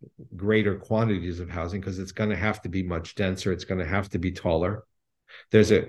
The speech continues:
controversy now about the North Ur-, Berkeley bart. I don't know if you've ever seen that bart stop in North Berkeley. It's surrounded by single family homes. And it, it's a bart stop with a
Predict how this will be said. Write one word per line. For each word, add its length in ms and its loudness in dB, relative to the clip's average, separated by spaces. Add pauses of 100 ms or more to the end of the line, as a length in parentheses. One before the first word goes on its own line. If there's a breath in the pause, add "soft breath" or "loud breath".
(140)
controversy 580 6
now 240 6
about 260 4
the 80 -2
North 340 4
Ur-, 200 -2
Berkeley 420 4
bart. 460 4 (760)
I 40 -4
don't 80 0
know 40 -2
if 80 -2
you've 140 4
ever 180 8
seen 240 2
that 240 2
bart 260 6
stop 320 0
in 80 0
North 280 2
Berkeley. 420 6 (400 loud breath)
It's 360 4 (960)
surrounded 480 10
by 80 12
single 260 6
family 240 6
homes. 300 2 (960)
And 140 4 (260)
it, 260 4
it's 180 4
a 40 2
bart 340 8
stop 440 6
with 180 4
a 140 -2